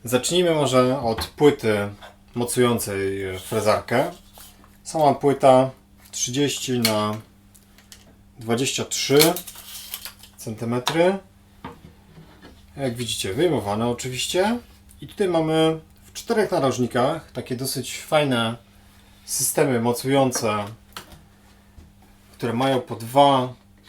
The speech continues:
dwie śruby imbusowe wykręcane, dzięki czemu możemy naprawdę nieźle wypoziomować tą płytę.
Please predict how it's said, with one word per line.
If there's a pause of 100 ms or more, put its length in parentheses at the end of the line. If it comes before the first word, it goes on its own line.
(260)
dwie
śruby
imbusowe (540)
wykręcane, (880)
dzięki
czemu
możemy
naprawdę
nieźle
wypoziomować
tą
płytę.